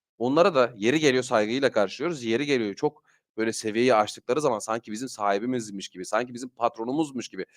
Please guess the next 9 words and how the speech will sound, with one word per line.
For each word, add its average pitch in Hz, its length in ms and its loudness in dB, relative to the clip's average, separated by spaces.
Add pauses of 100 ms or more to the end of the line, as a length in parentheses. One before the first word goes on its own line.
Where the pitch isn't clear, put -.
(260)
davrandıkları 107 600 6
zaman 185 280 0 (280)
onlara 120 340 4
da 147 60 -2
o 156 80 2
şekilde 107 340 -4
konuşmak 104 460 -4
zorunda 98 300 -6
kalıyorum. 92 420 -6